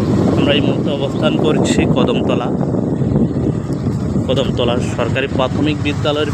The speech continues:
পিছনে যে সড়ক রয়েছে, আমরা সেই সড়ক দিয়ে যাচ্ছি আওয়াজের হাট। ওখানে যাওয়ার একমাত্র উদ্দেশ্য হচ্ছে আমাদের মুসাফর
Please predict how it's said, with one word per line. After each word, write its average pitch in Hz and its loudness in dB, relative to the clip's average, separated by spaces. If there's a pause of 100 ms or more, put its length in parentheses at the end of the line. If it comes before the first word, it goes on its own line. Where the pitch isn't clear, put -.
(100)
পিছনে 156 0
যে 143 0
সড়ক 139 0
রয়েছে, 143 2
আমরা 135 0
সেই - 0 (100)
সড়ক 135 2
দিয়ে - 2
যাচ্ছি 139 0
আওয়াজের 135 0
হাট। 139 0 (1300)
ওখানে 170 2
যাওয়ার 160 2
একমাত্র 156 -2
উদ্দেশ্য 143 0
হচ্ছে 175 0
আমাদের 139 0 (960)
মুসাফর 185 2